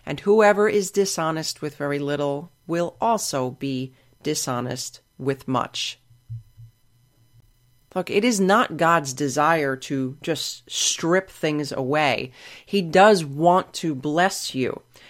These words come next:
He wants to promote you, but he does strip us when the process is needed for his long-term purpose. And number four,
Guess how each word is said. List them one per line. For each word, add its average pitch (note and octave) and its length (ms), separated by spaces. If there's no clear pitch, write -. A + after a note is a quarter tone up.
He G3 140
wants F#3+ 580
to F3+ 120
promote E3 580
you, - 280
but F#3 160
he G#3+ 160
does A3+ 400
strip - 460
us A#2 380
when D#3+ 180
the D#3 80
process A3+ 640
is F3+ 180
needed F3+ 540
for G#3 460
his F3 420
long-term C#3 880
purpose. - 580
And C#3 240
number D#3+ 280
four, A#2+ 460